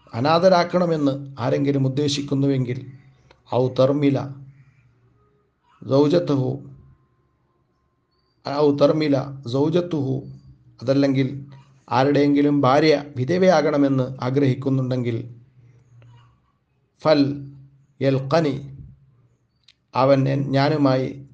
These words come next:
കണ്ടുമുട്ടട്ടെ. "വറാഅ ഹാദൽ വാദി", ഈ മലഞ്ചെരുവിൻ്റെ പിറകുവശത്ത് വെച്ച് ഞാനുമായി ഏറ്റുമുട്ടട്ടെ എന്ന് പ്രഖ്യാപിച്ചു.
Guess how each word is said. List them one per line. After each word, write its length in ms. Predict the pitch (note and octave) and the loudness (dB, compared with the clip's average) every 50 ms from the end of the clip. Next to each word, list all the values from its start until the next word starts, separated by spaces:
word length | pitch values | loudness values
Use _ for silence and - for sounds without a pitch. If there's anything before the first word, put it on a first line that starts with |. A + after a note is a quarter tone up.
| - | -4
കണ്ടുമുട്ടട്ടെ. 720 | C3+ C#3+ D3 D#3 D3 C#3 C3 C#3 A2+ - - F2 - - - - - _ _ _ _ _ _ _ _ _ _ _ _ _ - - | -2 -2 0 0 -2 -2 -2 -4 -6 -8 -10 -14 -16 -16 -20 -20 -20 _ _ _ _ _ _ _ _ _ _ _ _ _ -8 -4
"വറാഅ 540 | A#2+ B2 B2 B2+ C3+ - C#3+ C3+ B2+ - - | 0 2 2 2 2 2 0 -2 -2 -4 -4
ഹാദൽ 380 | C3 C3 C#3 C3+ C3+ C3 B2 | -2 -2 0 0 0 -2 0
വാദി", 380 | B2 B2+ B2+ B2 B2 B2+ A2 B2 - - - - - - | 2 2 2 2 0 -2 -12 -12 -16 -20 -20 -20 -12 -4
ഈ 120 | A#2+ C3 C3 | -2 -2 0
മലഞ്ചെരുവിൻ്റെ 1040 | B2+ B2 B2+ C#3 C#3 C3+ C3+ C#3+ C#3 C#3+ C3+ C3+ C3 B2+ B2+ B2 A#2 - - - - - - - _ _ _ _ _ - | 0 0 0 0 0 0 -2 0 0 0 0 0 0 0 -2 -4 -4 -6 -12 -18 -20 -20 -20 -20 _ _ _ _ _ -2
പിറകുവശത്ത് 600 | B2+ C3+ D3+ D3+ D3+ D3+ C#3+ C#3 C#3 C3 - - | 0 0 0 2 2 2 2 2 0 -4 -4 -4
വെച്ച് 440 | C#3 C3+ - - - B2 A#2 A2+ - - - - _ _ - - | -4 -4 -4 -6 -8 -10 -10 -12 -14 -18 -20 -20 _ _ -12 -8
ഞാനുമായി 520 | G#2 A#2 A#2+ C3 C#3 C3+ C3+ B2 A#2+ A#2+ | -4 -2 0 0 0 2 2 0 0 0
ഏറ്റുമുട്ടട്ടെ 720 | B2 C3 B2+ - C3+ B2+ A#2+ A#2 - A2 - - C#2 - - - _ _ _ _ _ _ _ _ _ _ _ _ _ _ _ _ _ _ _ _ _ - | -2 -4 -4 -4 -6 -6 -6 -6 -10 -12 -12 -14 -16 -18 -18 -20 _ _ _ _ _ _ _ _ _ _ _ _ _ _ _ _ _ _ _ _ _ -6
എന്ന് 180 | A#2+ B2+ C3 B2+ | -4 0 0 0
പ്രഖ്യാപിച്ചു. 640 | B2+ - - - C3 B2 A2+ A2+ A2+ - - - | -2 -2 -6 -2 -2 -2 -2 -2 -6 -10 -12 -16